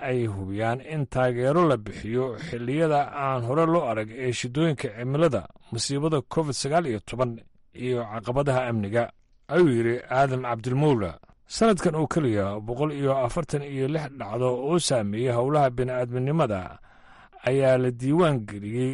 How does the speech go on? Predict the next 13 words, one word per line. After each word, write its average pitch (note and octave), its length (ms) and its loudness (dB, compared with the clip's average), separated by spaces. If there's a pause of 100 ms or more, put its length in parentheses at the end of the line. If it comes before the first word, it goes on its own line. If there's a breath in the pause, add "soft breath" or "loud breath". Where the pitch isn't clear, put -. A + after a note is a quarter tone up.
(140)
Soomaaliya. C#3+ 720 0 (200)
Mid G2 200 -12
ka C#3 100 -2
mid B2+ 180 -2
ah B2 200 2 (140)
shaqaalaha C3 540 2
samafalka B2+ 640 -2 (560)
ayaa D#3 200 2
la B2 120 0
dilay, F#2 340 -10 (580 soft breath)
shan E3 320 2 (220)
ayaa C#3 280 2
dhaawacmay, F#2+ 600 -8